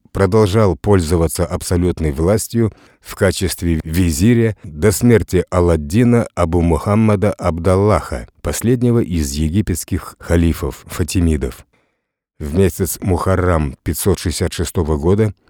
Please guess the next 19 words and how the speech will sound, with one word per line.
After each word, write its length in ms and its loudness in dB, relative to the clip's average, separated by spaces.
в 80 -16
сентябре-октябре 1040 0
тысяча 440 -4
сто 160 -2
семидесятого 840 -2
по 120 0
григорианскому 920 2
стилю, 420 -2
Нураддин 720 0
освободил 680 2
город 500 2
Ар-Ракку, 920 2
а 120 -4
затем, 500 -2
в 140 -16
конце 360 2
того 300 2
же 140 0
месяца, 580 0